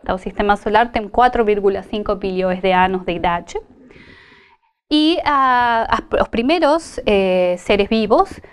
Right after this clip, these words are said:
são fósseis, desculpa, foram, eh, bactérias ou algas,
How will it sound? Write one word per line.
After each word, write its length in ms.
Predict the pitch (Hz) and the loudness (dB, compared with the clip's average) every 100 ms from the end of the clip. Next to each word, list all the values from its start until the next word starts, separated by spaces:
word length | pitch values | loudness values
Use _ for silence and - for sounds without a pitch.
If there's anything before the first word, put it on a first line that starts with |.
| - | -20
são 260 | - 247 262 | -2 0 0
fósseis, 720 | - 269 262 - 262 285 320 - - - | 0 2 2 0 0 0 -2 -10 -16 -2
desculpa, 440 | 202 - 175 - - | -2 2 -2 -2 -2
foram, 360 | 226 220 220 - | 0 2 2 0
eh, 320 | 202 185 180 | 0 0 0
bactérias 800 | 190 208 - 294 285 294 330 330 | -2 -2 2 2 2 -2 -2 0
ou 100 | 269 | 2
algas, 400 | 165 170 - | 0 -2 -12